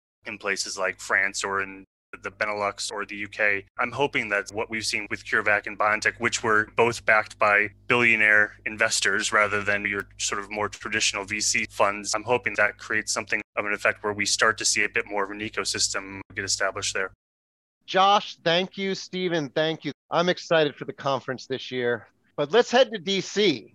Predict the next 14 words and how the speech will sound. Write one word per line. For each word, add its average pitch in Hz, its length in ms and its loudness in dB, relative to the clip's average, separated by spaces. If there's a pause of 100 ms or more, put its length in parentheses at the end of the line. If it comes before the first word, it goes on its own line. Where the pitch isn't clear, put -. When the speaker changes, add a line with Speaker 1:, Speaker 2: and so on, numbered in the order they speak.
(100)
Speaker 2:
where 147 380 6
a 147 120 -4
new 202 340 -4
report 151 600 -2
from 131 640 -2
Representative 147 840 0
Katie 127 440 -6
Porter 139 640 0
is 120 160 -10
making 165 580 0
waves 147 540 2
in 131 100 -10
biopharma 135 840 2
circles. - 840 -6